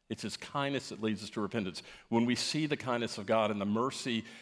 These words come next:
and the grace of God, that should draw us to a state of repentance. Now think for just a minute what Adam had seen in these nine hundred and thirty years. He had experienced brokenness in his relationship with God.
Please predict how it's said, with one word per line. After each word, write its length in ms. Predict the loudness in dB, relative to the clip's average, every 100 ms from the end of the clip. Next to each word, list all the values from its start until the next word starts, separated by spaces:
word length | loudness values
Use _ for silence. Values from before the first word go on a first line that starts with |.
| -6
and 160 | 0 2
the 40 |
grace 420 | 2 4 4 2 -2
of 100 | 4
God, 280 | 6 6
that 140 | 4 2
should 220 | 0 -6
draw 400 | -2 4 6 6
us 140 | 4
to 180 | -2 -2
a 40 | -2
state 540 | -4 0 2 2 -2 -10 -20 -20 -20 _ _
of 100 | -6
repentance. 680 | -4 -4 -8 -8 -16 -20 -20 -20 _ _ _ _ _ _ _ _ _ _ _ _ -4
Now 80 |
think 180 | 2 2
for 80 | 2
just 240 | 0 2
a 60 | 2
minute 360 | 4 4 4 2 -6 -20 _ _ _ _ _ _ -20 0
what 240 | 2 4
Adam 320 | 4 4 2
had 180 | 2 -2
seen 680 | -4 -4 0 0 2 0 0
in 240 | 0 0
these 260 | 2 2 2
nine 400 | 2 2 2 -2
hundred 440 | -2 -2 0 0
and 220 | 0 -4 2
thirty 280 | 2 2
years. 640 | -2 -2 0 0 0 -2 0
He 80 | 0
had 100 | 0
experienced 680 | -2 -2 0 0 -2 -2
brokenness 720 | 4 4 4 2 2 0 -4 -12 -18 -20 _ _
in 100 | -4
his 200 | -2 -2
relationship 380 | 2 4 4 -2
with 100 | 0
God. 300 | 0 0 -2